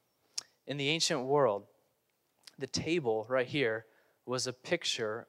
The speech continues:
was a portal for what reconciliation might look like. As early Christians would gather on the table, different socioeconomic status,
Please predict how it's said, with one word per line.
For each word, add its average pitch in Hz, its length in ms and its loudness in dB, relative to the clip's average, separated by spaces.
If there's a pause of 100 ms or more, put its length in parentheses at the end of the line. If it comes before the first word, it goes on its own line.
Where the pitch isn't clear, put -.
was 123 160 -6
a 123 60 -2
portal 120 720 -4 (340)
for 123 140 -4
what 123 200 2
reconciliation 117 960 -6 (220)
might 113 200 -8
look 113 220 -10
like. - 280 -18 (1300)
As 127 260 -6
early 143 240 2
Christians 139 440 -4
would 123 140 -10
gather 127 260 2
on 131 60 -2
the 123 80 -6
table, 131 640 0
different 127 340 -6
socioeconomic 123 920 -4
status, 123 600 0